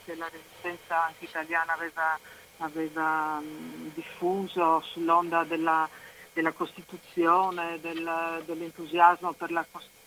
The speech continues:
per la costruzione di una società, eh, diversa, democratica, non più, eh, dittatura come il fascismo, eccetera. Sull'onda di questi, eh, di questo entusiasmo,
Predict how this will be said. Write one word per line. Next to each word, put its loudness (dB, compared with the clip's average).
per -6
la 2
costruzione -4
di -8
una -6
società, 4
eh, -2
diversa, 2
democratica, 2
non -6
più, -4
eh, -8
dittatura -4
come -4
il -10
fascismo, -6
eccetera. -4
Sull'onda 4
di 0
questi, 2
eh, -4
di -8
questo -4
entusiasmo, 8